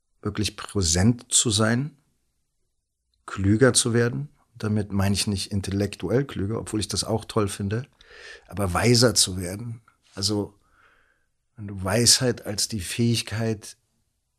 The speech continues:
mehr Welt in dir abzubilden, definierst, ein präsenterer, weiterer Raum der Welt zu sein, der großzügig ist, der liebevoll ist, der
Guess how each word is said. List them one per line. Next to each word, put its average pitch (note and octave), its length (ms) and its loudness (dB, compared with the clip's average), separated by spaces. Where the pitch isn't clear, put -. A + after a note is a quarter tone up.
mehr G#2 500 0
Welt G#2+ 460 4
in A2+ 140 2
dir G#2+ 240 0
abzubilden, B2 760 0
definierst, B2 760 0
ein G#2+ 100 -10
präsenterer, A2+ 840 2
weiterer G2+ 580 -2
Raum G#2+ 420 0
der F#2+ 140 -4
Welt G#2+ 240 0
zu D3 140 0
sein, C#3 460 -2
der G2+ 520 0
großzügig A#2 680 2
ist, - 400 -6
der G2+ 80 -2
liebevoll A#2 520 0
ist, - 440 -6
der G2 200 -6